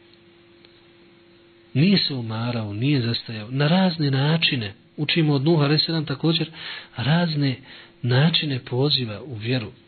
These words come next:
Tako da čak neki učenjaci mufesiri nazivaju suru Nuh sura dave.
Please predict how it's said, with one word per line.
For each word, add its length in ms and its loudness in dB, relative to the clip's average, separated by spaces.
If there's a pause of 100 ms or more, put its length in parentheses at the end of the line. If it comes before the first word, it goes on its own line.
(140)
Tako 220 0
da 100 0
čak 260 -4
neki 260 0
učenjaci 500 -2
mufesiri 560 -4
nazivaju 540 0
suru 320 0
Nuh 280 0 (880)
sura 380 0
dave. 440 -2